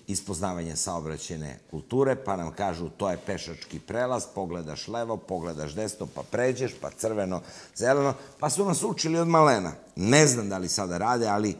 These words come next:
dobro je što je prepoznato to kao metod da sutra dan to budu ozbiljni vozači.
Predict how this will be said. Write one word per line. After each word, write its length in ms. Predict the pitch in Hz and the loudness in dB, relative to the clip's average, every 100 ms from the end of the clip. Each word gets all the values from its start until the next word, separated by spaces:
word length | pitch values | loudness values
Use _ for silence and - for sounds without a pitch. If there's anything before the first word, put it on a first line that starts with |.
| - 90 | -8 -2
dobro 360 | 95 156 147 | 4 4 4
je 60 | 120 | 2
što 160 | - | -2
je 60 | 92 | -4
prepoznato 640 | - 98 120 127 117 - | -4 -4 0 0 0 -6
to 140 | 92 131 | -2 -2
kao 220 | - 98 | 0 0
metod 360 | 104 117 107 92 | 2 0 -2 -6
da 140 | 92 | -4
sutra 320 | - 110 98 | -4 -6 -4
dan 200 | 101 101 | -2 -2
to 100 | 90 | -4
budu 220 | 95 104 | -2 2
ozbiljni 300 | 101 80 98 | 0 0 -2
vozači. 480 | 90 85 123 127 - | -2 2 2 4 0